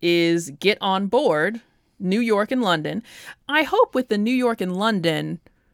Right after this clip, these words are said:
being in the title, like, cities being in the title, that means that maybe they'll just do more maps. Like, the map, even though it's New York and London, that really is just the difference in play count.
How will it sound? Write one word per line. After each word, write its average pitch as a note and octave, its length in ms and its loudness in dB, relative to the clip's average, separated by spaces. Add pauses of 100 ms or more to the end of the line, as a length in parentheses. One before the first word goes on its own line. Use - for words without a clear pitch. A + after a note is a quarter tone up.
(180)
being A3+ 280 2
in F#3+ 80 0
the F3+ 40 -4
title, G3+ 260 0
like, E3 120 -2
cities G3+ 300 -4
being F#3+ 180 -2
in F3 60 -4
the D#3+ 60 -6
title, F#3+ 360 -2
that E3+ 240 -2
means E3+ 280 -4
that D#3+ 120 -4
maybe D#3 380 -4
they'll E3 260 0
just E3+ 400 -4
do F#3+ 180 -4
more G3 300 -2
maps. F#3+ 580 -4
Like, E3+ 300 2 (1040)
the F#3+ 320 2
map, G3+ 520 0 (400)
even C4 240 0
though C4 60 6
it's A#3 140 0
New A3+ 80 0
York G#3 160 2
and E3+ 100 -4
London, E3 440 0 (380)
that G3 320 -2
really A3 360 0
is F3 120 -4
just - 320 -6
the D#3+ 600 2 (140)
difference F3+ 300 -4
in D#3+ 100 -6
play D#3+ 260 -4
count. - 300 -14